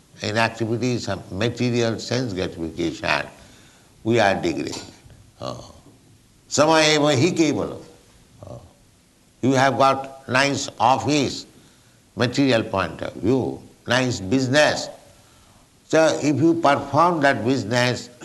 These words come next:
office work, your duty very nicely, but you have no Krishna consciousness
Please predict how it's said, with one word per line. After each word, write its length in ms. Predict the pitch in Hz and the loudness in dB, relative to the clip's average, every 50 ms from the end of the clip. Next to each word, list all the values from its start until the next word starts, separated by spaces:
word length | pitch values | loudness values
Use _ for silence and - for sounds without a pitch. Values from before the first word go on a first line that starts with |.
| - - | -8 -2
office 440 | - 110 110 110 117 127 127 - - | 0 2 2 2 0 -4 -4 -4 -4
work, 360 | 107 104 110 113 110 107 107 - - - - - - - - - - - - - - - - - - | -2 2 4 4 4 2 0 -4 -10 -16 -16 -16 -18 -20 -20 -20 -20 -20 -20 -20 -20 -20 -20 -6 -2
your 160 | 117 135 143 | 2 2 2
duty 840 | 120 110 120 143 165 180 175 175 165 151 147 139 135 139 127 - - - - - _ _ - - - - - - - - - - | 2 2 4 4 4 4 2 0 0 0 0 0 0 -2 -4 -8 -12 -18 -20 -20 _ _ -20 -18 -16 -14 -12 -10 -10 -10 -4 0
very 280 | 120 156 190 202 202 | 2 4 4 4 4
nicely, 640 | 196 190 175 180 190 190 170 - - - 175 170 165 - - - - - - - - _ _ _ _ _ _ _ _ _ _ _ _ - - - _ - | 4 4 4 4 4 4 4 2 0 -2 -4 -6 -6 -8 -10 -14 -16 -18 -20 -20 -20 _ _ _ _ _ _ _ _ _ _ _ _ -20 -20 -20 _ -2
but 480 | 107 143 160 156 139 - - - - - - - - _ _ _ _ _ - | 2 4 4 4 4 0 -2 -6 -10 -14 -18 -20 -20 _ _ _ _ _ -2
you 180 | 120 131 139 | 0 2 2
have 280 | 117 110 117 113 - 101 | 2 2 2 0 0 -2
no 200 | 107 127 135 123 | -2 0 0 -2
Krishna 360 | 127 - 113 92 - - 110 | -2 -4 -8 -8 -6 -6 -4
consciousness 880 | - - 117 120 120 104 - 98 90 82 - - 82 80 78 76 78 | 0 2 2 2 2 0 -2 -6 -6 -6 -8 -10 -10 -8 -8 -10 -12